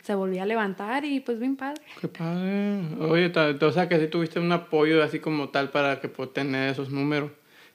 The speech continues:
Speaker 2: Porque la neta, estar... ¿Y cuánto tiempo fue que pasó de un millón? ¿O, eh, fue el primer video así que explotó? ¿O ya tenías videos antes que estabas escarbando para llegar a,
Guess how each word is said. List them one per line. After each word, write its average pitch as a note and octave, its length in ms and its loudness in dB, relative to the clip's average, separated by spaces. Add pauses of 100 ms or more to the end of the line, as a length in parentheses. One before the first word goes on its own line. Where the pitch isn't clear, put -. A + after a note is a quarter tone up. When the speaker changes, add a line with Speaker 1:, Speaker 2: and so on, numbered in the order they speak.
Speaker 2:
Porque C#3+ 360 2
la C#3 120 2
neta, D3+ 400 2
estar... D3 600 2 (560)
¿Y E3 140 6
cuánto E3+ 340 4
tiempo F3+ 540 4
fue F3 380 6
que E3+ 320 6
pasó D#3+ 400 4
de D#3+ 260 6
un D3+ 460 0
millón? D#3 680 0
¿O, D3 320 4
eh, D3+ 440 2
fue D#3 160 4
el D3+ 60 -2
primer F3 240 6
video F3+ 300 8
así F3 180 0
que F3 240 6
explotó? E3 800 2
¿O D#3 260 8
ya D3+ 160 6
tenías D#3+ 260 6
videos D3+ 320 6
antes D#3 280 4
que D#3 80 0
estabas D3 460 2
escarbando C#3+ 520 0
para D3 140 2
llegar C#3 280 2
a, C#3 80 0